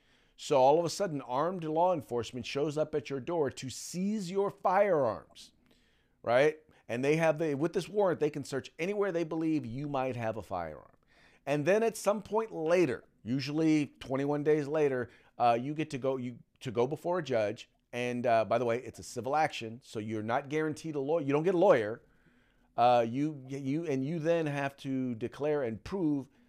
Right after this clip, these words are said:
you, so you're guilty until proven innocent. Prove that you are not a danger to yourself or others. They don't give you any standard. They don't tell you, "Ah, you need to get a psychiatrist," or anything like that. They give you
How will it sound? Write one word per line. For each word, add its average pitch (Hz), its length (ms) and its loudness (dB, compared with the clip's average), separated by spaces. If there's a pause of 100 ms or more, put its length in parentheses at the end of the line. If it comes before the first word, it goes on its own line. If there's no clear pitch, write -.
(120)
you, 98 80 -14
so - 120 -10
you're 113 140 -4
guilty 123 360 -2
until 151 260 -2
proven 160 340 -2
innocent. 135 400 -4 (180)
Prove 180 460 2
that 147 200 0
you 175 120 -2
are 147 120 2
not 139 240 0
a 135 40 -2
danger 127 280 -4
to 120 120 -10
yourself 113 340 -6
or 107 60 -4
others. - 240 -8
They 101 80 -10
don't 131 140 -2
give 170 140 0
you 190 60 4
any 208 100 0
standard. 196 480 -2 (420)
They 107 80 -8
don't 127 140 -2
tell 147 160 0
you, 151 100 4
"Ah, 147 120 8
you 147 200 0
need 139 140 -2
to 143 60 -6
get 160 100 -4
a 160 60 -6
psychiatrist," 156 800 -2
or 113 80 -4
anything 135 260 -6
like 156 180 -6
that. 131 240 0 (400)
They 123 120 0
give 143 360 -2
you 120 140 -4